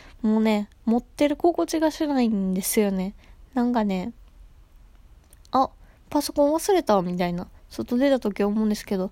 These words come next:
「あ、入ってたわ」みたいな。<laughs> なんかね、最近そういうことが起きててね、なんか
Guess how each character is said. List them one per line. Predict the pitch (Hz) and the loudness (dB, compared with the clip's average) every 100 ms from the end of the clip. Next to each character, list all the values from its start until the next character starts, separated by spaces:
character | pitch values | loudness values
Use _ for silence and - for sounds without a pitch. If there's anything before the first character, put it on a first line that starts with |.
| - - - - - - | -10 -20 -20 -20 -12 -2
「あ、 | 277 | -2
入 | - 285 | 2 0
っ | 277 | 2
て | 415 | 0
た | 415 277 | 2 2
わ」 | 214 | 2
み | 190 196 | -2 -4
た | 185 | -4
い | 180 | -4
な。 | - - - - 330 339 294 | -8 -10 -6 -2 0 2 0
<laughs> | - - - - - - - | -4 -12 -10 -10 -12 -10 -4
な | 277 | 0
ん | |
か | 262 | 0
ね、 | 233 240 | 0 -2
最 | 320 285 | -2 -2
近 | - 294 | 0 -2
そ | - | 0
う | 302 | 0
い | |
う | |
こ | 294 277 | 0 0
と | 247 | 2
が | 214 | 0
起 | 214 - | -2 -2
き | |
て | 226 | -2
て | 220 | -2
ね、 | 208 214 196 208 - - - - - | -2 -2 -4 -6 -12 -20 -20 -18 -6
な | 220 | -4
ん | |
か | 214 202 | 2 2